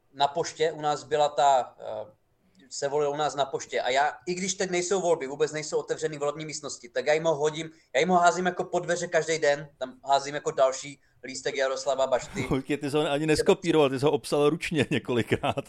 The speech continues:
Speaker 2: <laughs>
Speaker 1: <laughs> Já jsem ho obsal ručně. Vždycky to mám jinou pravopisnou chybu. No počkej, ale Bašta,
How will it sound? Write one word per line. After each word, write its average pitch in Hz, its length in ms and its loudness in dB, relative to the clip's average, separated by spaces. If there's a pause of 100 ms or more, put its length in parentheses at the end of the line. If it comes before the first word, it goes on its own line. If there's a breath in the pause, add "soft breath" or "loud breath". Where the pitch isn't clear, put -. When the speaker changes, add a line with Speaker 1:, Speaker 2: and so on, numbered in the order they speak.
(120)
Speaker 2:
<laughs> - 600 -2
Speaker 1:
<laughs> - 460 -4
Já 190 100 4
jsem 180 160 0
ho 180 60 6
obsal 170 260 0
ručně. - 380 0 (480)
Vždycky - 300 -10
to 170 100 -8
mám 170 140 -2
jinou 165 180 0
pravopisnou 160 500 -2
chybu. 180 300 -8 (280 soft breath)
No 123 100 -6
počkej, 185 420 -4
ale 135 160 0
Bašta, 143 580 -2